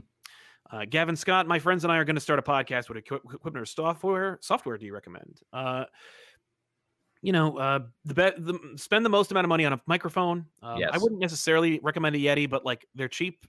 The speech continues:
Speaker 1: they're decent, and you can use, uh, online s-, you can l-, use cheap software online, uh, to
Speaker 2: Audacity
Speaker 1: mitigate.
Speaker 2: is free.
Speaker 1: Audacity is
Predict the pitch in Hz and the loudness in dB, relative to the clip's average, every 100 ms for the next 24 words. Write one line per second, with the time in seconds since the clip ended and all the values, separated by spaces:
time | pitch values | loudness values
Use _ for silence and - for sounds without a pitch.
0 | _ 131 120 117 - 117 139 156 156 151 | _ -4 -2 -2 -4 -4 -2 -2 -4 -6
1 | - 117 113 113 117 117 131 131 127 - | -12 -12 -10 -10 -10 -4 0 2 0 -4
2 | _ - - - - 110 104 - 101 82 | _ -20 -6 2 4 2 -4 -8 -12 -10
3 | 95 104 151 156 160 151 - 151 147 143 | -4 2 4 6 6 4 0 2 2 4
4 | 139 147 135 - - 175 - 151 147 139 | 0 0 -2 0 -2 -2 0 -2 0 2
5 | 131 135 160 160 160 156 - 123 120 113 | 2 4 2 4 2 0 -2 -2 -2 -2
6 | 110 _ - 139 120 117 _ _ - 147 | -6 _ -2 0 0 -6 _ _ 2 4
7 | 147 98 123 - - - - 98 95 92 | 6 4 0 -6 -14 -12 -4 -2 0 -2
8 | 90 _ - - 165 170 170 175 | -6 _ -20 -6 2 4 6 4